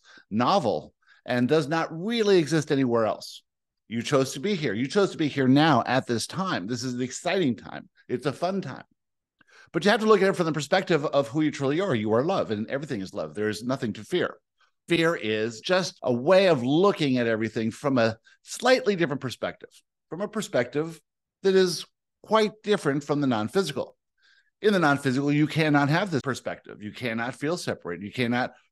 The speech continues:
forget who you are. You cannot feel like an individual. You cannot give meaning to things. You cannot manifest things over time. You cannot really birth desires. You can't have goals and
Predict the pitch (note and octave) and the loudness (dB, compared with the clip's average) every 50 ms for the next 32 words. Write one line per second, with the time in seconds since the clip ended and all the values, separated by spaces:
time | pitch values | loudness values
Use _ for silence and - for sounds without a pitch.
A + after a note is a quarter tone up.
0 | _ - - B2 A#2+ C#3+ C#3+ A#2+ A#2 B2+ C3+ B2+ A#2+ B2 B2+ D3+ F3 F#3+ F3+ F#2+ | _ -4 -2 0 2 2 0 0 0 0 0 0 0 0 0 0 0 -2 -4 -8
1 | - - - _ _ _ _ _ _ - - - B2 B2+ A#2+ - D#3 E3 D#3+ D#3 | -10 -12 -16 _ _ _ _ _ _ -20 -18 -12 -12 -10 -8 -4 -4 -2 0 0
2 | D#3 D3+ - - - D#3+ D3+ D3+ D3 D3+ C3 C#3+ C#3 - D3+ D#3 D3+ C#3+ C3 B2+ | -2 -2 -4 -4 -4 -2 0 2 0 0 -2 -2 -8 -6 -4 -2 0 0 0 2
3 | E3+ F#3+ F3+ F#3 C#3+ G#2+ G#2 A2 A#2 A#2+ A#2 - - D3+ D3 C#3+ C#3+ C3+ C3 C3 | 2 0 2 0 -4 -4 -4 -4 -6 -8 -8 -6 -2 0 0 0 0 0 0 -2
4 | B2+ - _ _ _ - - A#2+ B2 B2+ B2 A2 A2 B2+ C#3 F#3+ G3+ G#3 F3+ C3 | -4 -6 _ _ _ -6 -2 0 0 0 0 -2 0 0 0 0 0 -2 -4 -4
5 | A2+ G#2+ - - G#2 - - A#1 - - - _ _ - - - - - - C3+ | -6 -6 -4 -4 -4 -4 -6 -10 -16 -16 -18 _ _ -20 -20 -20 -18 -10 -8 -8
6 | C3 - E3 D#3+ D#3 D#3 D#3 D#3+ D#3 - - _ _ _ - F#2 G#2+ A#2 B2+ C3+ | -6 -2 -2 0 0 2 0 0 -2 -6 -18 _ _ _ -10 -6 -4 0 0 0
7 | C#3+ E3+ F#3 F3 - D3+ C#3+ - - C#3+ D3 D3 C3+ - - B2+ B2+ B2+ B2 C3 | 0 0 0 0 0 0 0 0 0 2 2 2 2 2 2 2 2 2 2 -2
8 | B2 - C#3 F3+ G3 G3 B2+ G2 G2+ G2 F#2 - B2 A2+ A2 A2+ A#2 - _ _ | -6 -6 -8 -6 -4 -4 -4 -4 -4 -6 -6 -6 -8 -6 -6 -8 -8 -10 _ _
9 | _ - G2 B2 D3 E3+ C#3 B2 A#2 - A#2+ A#2+ A#2+ - - A2+ A2+ A2 C#3 D#3+ | _ -6 -2 0 0 2 2 2 0 0 -2 -4 -4 -2 -2 -2 2 2 2 2
10 | E3+ B2 C#2+ F#2+ G2 - - _ - - - - _ - A2+ B2+ B2+ - - D#3+ | 2 0 0 -2 -6 -8 -12 _ -20 -20 -20 -20 _ -4 -4 -4 -2 -2 -2 -2
11 | D3 C#3+ B2 G#2+ - - - F2+ F#2 G2 G#2+ B2 B2+ - A#2+ A#2+ B2 C3 C#3+ E3 | -2 -4 -6 -10 -16 -10 -6 -6 -4 -4 -4 -6 -4 -2 0 2 4 4 4 2
12 | D#3+ C3+ - G#2+ F#2+ F2+ F2+ F2+ F2+ F2 E2 | 0 -2 -4 -4 -2 -2 -2 -4 -4 -6 -8